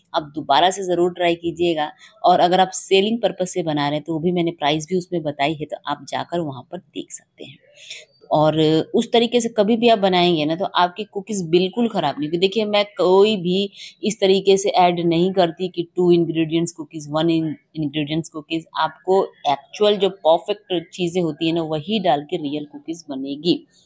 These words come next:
और बाकी सारी चीज़ें तो बस <laughs> मोह माया है। तो ये देखिए, मैं जो कॉफ़ी मैंने बनाई थी ना, उसी से मैं यहाँ पर अपने केक को सोक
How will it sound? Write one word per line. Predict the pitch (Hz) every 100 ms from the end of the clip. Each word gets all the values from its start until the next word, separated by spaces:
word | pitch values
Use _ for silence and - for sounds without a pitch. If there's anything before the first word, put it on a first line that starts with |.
| _ _ 147
और | 151 151 147
बाकी | - 156 202
सारी | 196 196
चीज़ें | 190 170 170 180
तो | 165
बस | 160 160
<laughs> | 156
मोह | 156 170
माया | 165 135 143
है। | 156 143 - - - - - _ -
तो | 202
ये | 214 262
देखिए, | 269 262 254 262
मैं | 233 196 185
जो | 196
कॉफ़ी | 190 160 151 190
मैंने | 190 185
बनाई | 160 147 143
थी | 143
ना, | 143 190 - -
उसी | 202 262 254
से | 233
मैं | 208
यहाँ | 185 156
पर | 151 170 233 - _ _ _ _ _ _ -
अपने | 160 160 170
केक | 156 147
को | 190
सोक | - 139